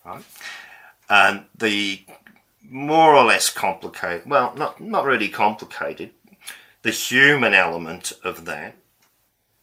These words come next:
revolves around the culture that all, all, it re-, not only reflects the culture, it shapes the culture as well. And it's a culture of silence. And it's a, it's a, it, again, it's about censoring the conversation rather than dealing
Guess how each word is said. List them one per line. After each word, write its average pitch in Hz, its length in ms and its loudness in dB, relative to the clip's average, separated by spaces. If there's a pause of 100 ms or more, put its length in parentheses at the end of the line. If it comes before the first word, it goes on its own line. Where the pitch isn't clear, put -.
(280)
revolves 98 560 2
around 92 460 -2
the 82 80 -12
culture 98 500 -6
that - 320 -10
all, 113 420 0
all, 120 480 -6
it - 220 -20
re-, 110 200 -12
not 156 220 0
only 120 120 -4
reflects 110 540 -2
the 90 80 -12
culture, 82 540 -12
it - 240 -14
shapes - 560 -2
the 82 100 -16
culture - 540 -18
as - 160 -18
well. 50 320 -18 (200)
And 101 80 -16
it's 95 140 -12
a 92 40 -12
culture 90 540 -10
of 87 120 -14
silence. - 680 -10 (520)
And 92 340 0
it's - 240 -8
a, 85 120 -10 (680)
it's 104 200 -8
a, 110 100 -12 (120)
it, 92 260 -14 (120)
again, 101 400 0
it's - 160 -10
about 87 400 -2
censoring 98 720 -4
the 85 80 -18
conversation 85 840 -8
rather 85 360 -8
than 85 500 -14
dealing 85 540 -10